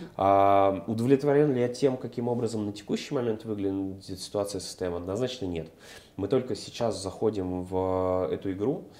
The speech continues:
и в-, конкретно сейчас это очень большой приоритет для моих команд, которые занимаются работой с сетями.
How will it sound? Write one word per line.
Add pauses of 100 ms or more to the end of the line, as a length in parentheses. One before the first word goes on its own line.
(240)
и
в-,
конкретно
сейчас
это
очень
большой
приоритет
для
моих (440)
команд,
которые
занимаются (320)
работой
с
сетями.